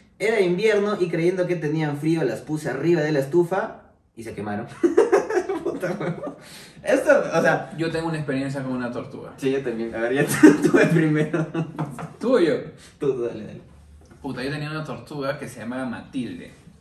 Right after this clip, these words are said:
Speaker 2: Ya era mi tortuga. Jodí por lo menos unos cinco meses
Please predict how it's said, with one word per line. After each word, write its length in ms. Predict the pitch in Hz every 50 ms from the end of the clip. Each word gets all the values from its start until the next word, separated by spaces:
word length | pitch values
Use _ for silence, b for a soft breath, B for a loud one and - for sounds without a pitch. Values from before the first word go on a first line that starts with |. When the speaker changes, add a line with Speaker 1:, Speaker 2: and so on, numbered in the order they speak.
| - _ _ - - - -
Speaker 2:
Ya 100 | - 110
era 160 | 120 123 127
mi 180 | 120 131 135 131
tortuga. 420 | 127 120 113 107 - 113 - - -
Jodí 680 | - - 120 120 139 160 175 180 185 185 185 - B B B B B B B B B - - - - -
por 140 | - 139 135
lo 80 | 139 143
menos 300 | 190 214 226 208 180 -
unos 200 | 175 170 170 165
cinco 320 | - 175 175 170 165 160
meses 640 | 156 156 156 156 151 151 160 156 160 156 - -